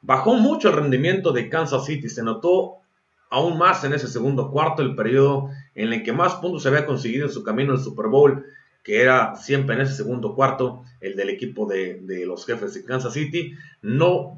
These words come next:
pudieron hacer demasiado. Sobre el final del segundo cuarto, los Bucaneros celebraron un touchdown más, cuando Brady lanzó desde la última yarda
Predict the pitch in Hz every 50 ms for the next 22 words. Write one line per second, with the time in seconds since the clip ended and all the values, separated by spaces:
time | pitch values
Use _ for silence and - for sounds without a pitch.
0 | - - 117 123 123 135 147 151 143 135 - - 139 139 143 139 - - 110 104
1 | 117 113 110 107 101 - - 143 139 127 113 - - 113 101 107 117 107 - 143
2 | 170 208 220 220 190 135 123 131 151 151 - - 139 175 190 - 185 175 143 123
3 | 117 110 107 127 123 135 151 143 127 131 123 113 110 123 147 160 160 147 151 151
4 | 143 131 131 117 113 - 139 151 151 139 143 175 202 214 214 - - - - -
5 | - _ _ _ - 117 113 117 113 113 113 107 117 147 165 160 147 139 120 113
6 | 110 - 143 156 160 151 131 123 110 110 110 104 101 104 107 147 170 160 - 135
7 | 120 110 104 104 131 143 143 135 135 113 - - - - -